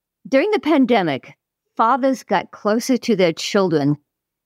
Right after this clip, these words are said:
and they don't want to lose that." So I do give a lot of sort of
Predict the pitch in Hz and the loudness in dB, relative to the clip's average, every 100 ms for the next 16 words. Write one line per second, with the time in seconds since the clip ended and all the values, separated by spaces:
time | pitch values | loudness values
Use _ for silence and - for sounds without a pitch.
0 | _ 185 180 170 160 196 202 185 175 - | _ -4 -2 -2 0 0 0 0 -2 -2
1 | 170 170 175 - 147 156 117 - - _ | -2 0 0 -2 -4 -4 -6 -10 -20 _
2 | _ _ _ _ _ _ 311 277 254 - | _ _ _ _ _ _ 2 2 2 0
3 | 269 285 220 294 294 254 220 208 196 202 | 0 0 0 0 2 2 2 2 2 0
4 | 175 - - 185 | -2 -8 -6 -4